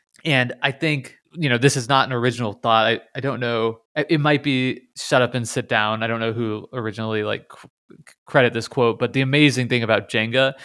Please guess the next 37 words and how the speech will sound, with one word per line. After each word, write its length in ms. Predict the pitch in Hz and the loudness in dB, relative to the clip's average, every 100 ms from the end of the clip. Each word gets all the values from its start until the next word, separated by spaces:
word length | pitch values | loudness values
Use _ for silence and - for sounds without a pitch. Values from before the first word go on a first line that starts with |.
| - 139 | -10 -6
is 160 | 113 | -2
not, 240 | 120 113 117 | 0 0 2
like, 320 | 110 107 _ _ | -2 -2 _ _
the 200 | 139 110 - _ _ _ - | -2 -2 -4 _ _ _ -4
fear 480 | 135 120 117 117 - | 0 2 4 2 0
necessarily 560 | 127 120 - 127 113 110 | -4 -6 -4 -4 -2 0
of, 140 | 107 | 0
like, 180 | 113 107 - - | 0 -2 -4 0
busting 400 | 113 - 131 123 | 0 0 -2 -2
on 80 | |
your 100 | 117 | -4
turn, 240 | 113 127 143 | -4 -6 -2
but 180 | 127 120 | -2 -2
the 80 | |
fact 280 | 120 123 110 | 0 0 0
that, 160 | 127 107 | -2 0
like, 280 | 117 110 - _ - | -2 -4 -10 _ 0
it 160 | 139 - _ 120 113 117 | 0 -2 _ -20 -18 -2
ranch-, 540 | 143 143 147 - - - | 2 4 2 -2 -14 -16
ratchets 720 | - 117 131 139 - 156 117 - | -20 -6 0 0 2 -2 -2 0
up 280 | 131 127 - | 2 2 0
the 120 | 120 | -6
tension 640 | 127 - 123 127 - 185 185 | -6 -4 -4 -2 0 0 0
and 180 | - 127 | 0 0
then 120 | 127 | 0
just 220 | 123 123 | 0 -2
holds 600 | - - 131 123 120 113 | -6 -4 0 2 2 -2
players 480 | - 117 107 110 104 | -6 -2 -2 -4 -4
there 380 | 123 113 117 - | 0 2 0 0
as 260 | 123 117 | 0 0
it, 140 | 120 - | -2 -6
you 120 | - 127 | -2 2
know, 140 | 117 | 2
you, 280 | 104 123 123 _ _ _ | 2 -4 -8 _ _ _
you 220 | 143 110 - _ | -6 -6 -10 _
miraculously 720 | 131 139 117 117 - 127 123 | -8 0 2 0 -2 -4 -4
pull 440 | 120 - 120 113 | -6 0 2 2